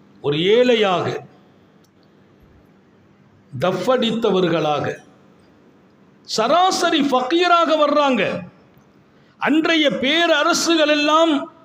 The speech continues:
அவர்களுக்கு முன்னாலே மண்டியிட்டது. மொயினுத்தீன் சிஷ்டி ஒரு ஃபக்கீர். ஆனால் கொஞ்சம் கவனம் வையுங்கள்,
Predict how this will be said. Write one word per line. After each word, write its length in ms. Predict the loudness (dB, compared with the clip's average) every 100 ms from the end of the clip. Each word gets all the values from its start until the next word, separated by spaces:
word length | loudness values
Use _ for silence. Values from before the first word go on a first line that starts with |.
| -8
அவர்களுக்கு 560 | -2 0 2 0 0 0
முன்னாலே 400 | 2 2 0 0
மண்டியிட்டது. 720 | 2 0 0 -2 -4 -6 -8 -10 -20 _ _ _ _ _ _ -20 _ _ -20 _ _ -6
மொயினுத்தீன் 800 | -4 0 0 2 0 -2 -2 0
சிஷ்டி 340 | -2 0 0 2
ஒரு 180 | 0
ஃபக்கீர். 560 | 0 0 0 -2 -2 -4 -12 _ _ _ _ -20 -20 _ _ _ -4
ஆனால் 320 | -2 0 0
கொஞ்சம் 460 | 0 0 2 0 2
கவனம் 380 | 2 2 2
வையுங்கள், 640 | 2 2 2 2 -2 -6